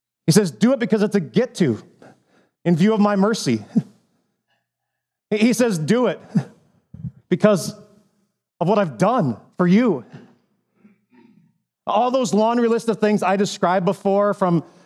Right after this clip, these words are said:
from the times of disobedience you had as a, as a child with your parents, from the failures and, and disobedience to God to love other people first, from the,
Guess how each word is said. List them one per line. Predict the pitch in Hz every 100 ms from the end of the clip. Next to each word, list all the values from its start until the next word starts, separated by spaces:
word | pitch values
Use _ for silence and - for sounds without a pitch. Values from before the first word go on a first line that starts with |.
| _
from | 180
the | 180
times | 185 196 208 185
of | 160
disobedience | 196 185 196 180 190 196 190
you | 180
had | 156 165 170 175
as | 143
a, | 165 160
as | 156
a |
child | 143 165 165 165
with | 160 170
your |
parents, | 123 156 151 156 -
from | 165 147 - - - _ _
the | 165 185
failures | 202 208 208 202 196
and, | 175 151 - _ _
and | 160
disobedience | 165 196 208 185 190 190
to | 196
God | 160 170 180 180
to | 180
love | 170 165
other | 170 175
people | 180 180 175
first, | - 160 170 -
from | 175
the, | 180